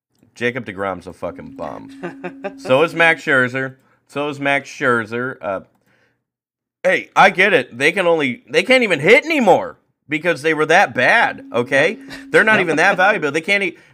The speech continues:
Speaker 1: back in the day, they can only hit every five days, and Scherzer, he went hitless in the whole season. What a fucking booger-eating scrub, dude. Mike Trout,
Speaker 2: <laughs>
Speaker 1: hey, Mike Trout basically hits every other fifth day 'cause he's as fragile as, like, a,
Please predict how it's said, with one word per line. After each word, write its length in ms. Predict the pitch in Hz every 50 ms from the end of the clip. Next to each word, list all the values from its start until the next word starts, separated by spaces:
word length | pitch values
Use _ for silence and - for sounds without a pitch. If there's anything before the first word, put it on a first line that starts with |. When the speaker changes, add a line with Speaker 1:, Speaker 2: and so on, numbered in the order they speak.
| _ -
Speaker 1:
back 220 | 180 202 240 240
in 80 | 247 226
the 80 | 196
day, 220 | 185 226 269 277 220
they 120 | 185 170
can 100 | 170 175 180
only 160 | 185 185 180
hit 120 | 185 190 202
every 200 | 190 180 165 151
five 320 | 131 180 185 190 180 156
days, 340 | 131 156 175 226 240 165 131
and 80 | 123
Scherzer, 580 | 117 - 175 180 190 175 160 165 156 131 - 110
he 120 | 127 185 247
went 200 | 269 247 170 127
hitless 380 | 147 196 254 247 262 190 135
in 60 | 139 135
the 60 | 127
whole 160 | 135 165 185
season. 560 | 147 - - 156 196 247 240 - 139 - - - _ _ _ _ _ _ _ _ -
What 160 | 143 202 294
a 60 | 320 311
fucking 520 | - - 208 202 202 - 202 147 123 110 92
booger-eating 600 | - 143 175 196 214 202 190 190 180 156 123 117
scrub, 580 | - - - - 117 135 175 294 302 220 117
dude. 420 | 90 110 120 139 185 262 285 277 - - - - - 180 -
Mike 220 | 127 143 247 269 -
Trout, 400 | - 170 170 214 277 302 262 226
Speaker 2:
<laughs> 400 | - - 262 - - 240 - -
Speaker 1:
hey, 180 | 202 226 240 202
Mike 260 | 151 220 220 247 202
Trout 520 | 180 175 190 220 262 269 233 208 190 135
basically 480 | 165 170 175 170 170 - - 180 170 156
hits 240 | 160 165 165 - 156
every 260 | 156 151 156 156 151
other 160 | 147 143 143
fifth 340 | 135 - 156 156 156 - -
day 280 | 117 135 135 151 190 202
'cause 180 | 180 147 131
he's 180 | 135 131 127 127
as 120 | 127 110
fragile 480 | - - 143 139 147 156 147 160 151 147
as, 180 | 139 131 117 127
like, 220 | 131 131 127 -
a, 240 | 131 117 107 98